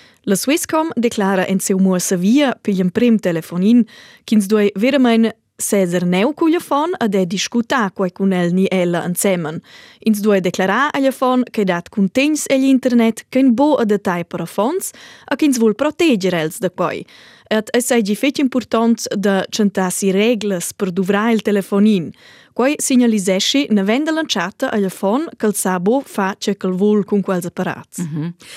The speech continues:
Speaker 2: Denton, per veramein capì questo agli affon è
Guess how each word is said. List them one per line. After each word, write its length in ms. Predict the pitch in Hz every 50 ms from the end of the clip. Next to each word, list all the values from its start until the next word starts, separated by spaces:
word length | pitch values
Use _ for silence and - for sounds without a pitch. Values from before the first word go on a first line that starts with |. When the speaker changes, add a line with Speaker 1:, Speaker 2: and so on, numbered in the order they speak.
| - -
Speaker 2:
Denton, 380 | - 220 226 - 233 226 214 -
per 140 | - 202 196
veramein 480 | 180 214 269 294 302 262 226 196 185
capì 380 | - - 180 - - 247 311 359
questo 380 | - - 277 269 - - 247 220
agli 200 | - 175 180 175
affon 420 | 175 - - 190 175 190 190 196 -
è 300 | - 151 160 165 160 -